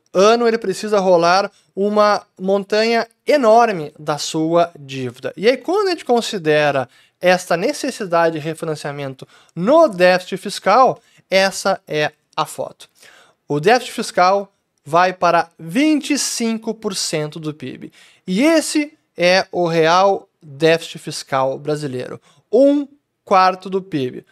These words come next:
Porque essa grande diferença significa toda a rolagem de dívida que precisa ser feita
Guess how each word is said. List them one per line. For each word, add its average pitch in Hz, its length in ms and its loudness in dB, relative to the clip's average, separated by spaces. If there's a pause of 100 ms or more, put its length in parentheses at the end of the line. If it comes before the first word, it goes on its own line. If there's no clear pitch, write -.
(200)
Porque 180 320 0
essa 185 420 2
grande 220 420 2
diferença 185 720 0 (280)
significa 226 720 0
toda 226 580 2
a 185 160 2
rolagem 175 720 0
de 175 160 -8
dívida 175 320 -4
que 185 100 -12
precisa 165 380 -8
ser 156 220 -8
feita 175 480 -4